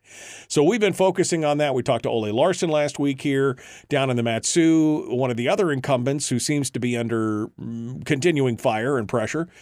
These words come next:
is Kathy McCullum. And Kathy has been kind enough to join us this morning to discuss these issues.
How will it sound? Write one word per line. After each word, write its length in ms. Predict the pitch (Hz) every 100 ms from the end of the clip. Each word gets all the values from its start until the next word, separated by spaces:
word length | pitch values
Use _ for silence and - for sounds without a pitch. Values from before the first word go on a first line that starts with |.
| - - -
is 160 | 143 135
Kathy 340 | 156 143 143
McCullum. 520 | 131 123 208 196 85 -
And 220 | 107 101
Kathy 560 | 95 131 127 127 120 120
has 180 | 120 107
been 180 | 110 101
kind 260 | 135 135
enough 180 | 120 113
to 60 | 117
join 240 | 95 120
us 140 | 117 -
this 160 | 107
morning 320 | 123 117 113 110
to 100 | 107
discuss 440 | 90 - 208 196
these 220 | - 160 151
issues. 480 | 156 156 139 135